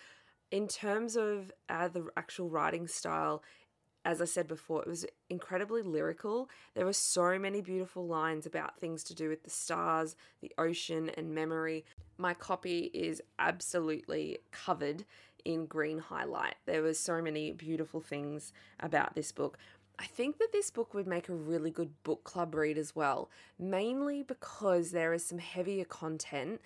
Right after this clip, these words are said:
but I also think it would just be a good one to discuss. You've got those characters, you've got that setting, but you also have that overriding mystery. And it'd be also great to talk about it with one another and see if people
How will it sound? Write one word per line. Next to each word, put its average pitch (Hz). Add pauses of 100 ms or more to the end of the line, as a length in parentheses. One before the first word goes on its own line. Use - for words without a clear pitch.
(300)
but 180
I -
also 208
think 220
it -
would 185
just -
be 165 (140)
a 175
good 165
one 160
to 160
discuss. - (320)
You've 175
got 180
those 196
characters, 175
you've 156
got -
that -
setting, 160
but -
you 170
also 165
have 175
that 175
overriding 156
mystery. 147 (280)
And 190
it'd 180
be 185
also 190
great 180
to 180
talk 160
about 170
it 165
with 165
one 156
another 156
and 160
see 160
if 160
people 165